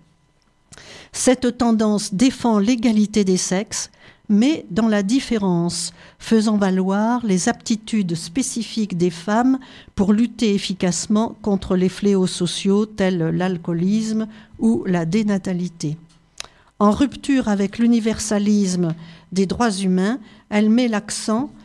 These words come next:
sur la fonction maternelle, mère et éducatrice. Les femmes devraient avoir le droit de vote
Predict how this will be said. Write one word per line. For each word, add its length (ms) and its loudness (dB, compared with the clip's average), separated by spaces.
sur 540 0
la 140 2
fonction 480 -2
maternelle, 760 -2
mère 380 0
et 140 0
éducatrice. 840 -2
Les 120 0
femmes 340 0
devraient 340 -2
avoir 400 -4
le 140 -4
droit 240 -4
de 100 -2
vote 380 -4